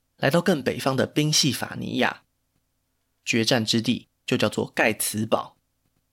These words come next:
战斗主要发生在城市的郊外，一连打了三天。在激烈的战斗中，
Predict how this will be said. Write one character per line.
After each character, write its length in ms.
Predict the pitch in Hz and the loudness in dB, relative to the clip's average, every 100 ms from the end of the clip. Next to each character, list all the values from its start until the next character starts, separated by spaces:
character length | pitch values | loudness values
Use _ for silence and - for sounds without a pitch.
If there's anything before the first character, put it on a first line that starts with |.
| _ _ _ _ _ _ _ _ _ _ _ _ _ _ _ _ - | _ _ _ _ _ _ _ _ _ _ _ _ _ _ _ _ -2
战 200 | 262 240 | 2 4
斗 100 | 226 | 4
主 160 | - | 4
要 100 | 117 | 2
发 140 | 139 135 | 2 2
生 160 | 143 | 2
在 120 | 143 131 | 2 2
城 240 | - 113 | 0 2
市 180 | - 147 | 2 2
的 100 | 113 | 2
郊 200 | 120 117 | 4 4
外， 280 | 123 - - _ _ | 4 0 -6 _ _
一 120 | - 135 | 0 2
连 180 | 113 | 2
打 200 | 113 95 | 0 -4
了 80 | 110 | -2
三 260 | 120 120 117 | -2 0 0
天。 320 | 135 117 123 - _ _ | 0 0 -2 -12 _ _
在 140 | - 247 | 0 4
激 180 | 233 | 6
烈 140 | 233 220 | 6 6
的 100 | 165 | 6
战 180 | 190 160 | 4 4
斗 160 | 156 | 2
中， 300 | 139 139 139 | 4 2 0